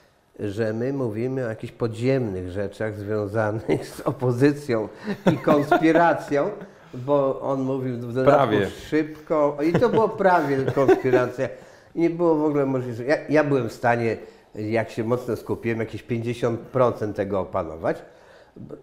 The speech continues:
Speaker 1: i, bo powiem panu, ja za często, no, najdłużej o sporcie pisałem w tygodniku Sportowiec, ale rzadko kiedy o piłce, albo może nie za często, o tak powiem. I, y, po każdym tekście, nie wiem, jakbym się starał, to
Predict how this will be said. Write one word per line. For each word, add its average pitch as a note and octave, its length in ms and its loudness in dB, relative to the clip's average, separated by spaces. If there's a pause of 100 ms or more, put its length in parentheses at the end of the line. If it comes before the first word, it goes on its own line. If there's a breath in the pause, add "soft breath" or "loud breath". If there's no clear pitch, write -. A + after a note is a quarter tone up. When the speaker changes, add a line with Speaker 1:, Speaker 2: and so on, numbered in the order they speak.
Speaker 1:
i, C3+ 340 -10
bo C3+ 180 -2
powiem A3+ 300 -4
panu, G#3+ 200 0
ja F#3 140 6
za E3 140 2
często, E3+ 640 -2 (280)
no, D3 140 -4
najdłużej C3+ 540 -4
o A#2 40 -6
sporcie A#2+ 420 -6 (320 loud breath)
pisałem C3 280 0
w B2+ 40 -8
tygodniku B2+ 480 0
Sportowiec, D3+ 800 0
ale G#3 180 0 (560)
rzadko E3+ 360 -4
kiedy D#3+ 280 -2
o C#3 60 -2
piłce, D#3+ 420 -2
albo A2 200 -4
może A2 260 -8
nie A#2 120 -2
za G#2 140 0
często, E2+ 540 -8
o D#2 60 -12
tak F2 200 -10
powiem. - 180 -20 (640 loud breath)
I, D3 460 4 (140)
y, B2 500 -2
po A#2+ 100 -10
każdym E3+ 360 -2
tekście, C3+ 420 -4
nie C3 280 -2
wiem, G3+ 180 0
jakbym E3+ 340 -2
się G#2+ 120 -6
starał, A2+ 600 -4 (440 loud breath)
to C3 160 2